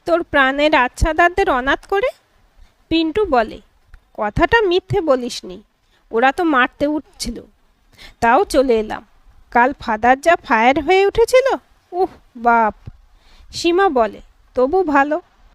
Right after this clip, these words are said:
ফাদার ফায়ার হলে একটু ভয় আছে এখনো।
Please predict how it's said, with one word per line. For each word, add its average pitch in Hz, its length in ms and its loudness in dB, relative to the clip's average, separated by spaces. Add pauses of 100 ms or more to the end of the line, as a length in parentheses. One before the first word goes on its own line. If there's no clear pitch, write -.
(520)
ফাদার 254 400 2
ফায়ার 269 420 2
হলে 339 260 0
একটু 392 240 0
ভয় 233 360 2
আছে 269 240 2
এখনো। 220 380 -4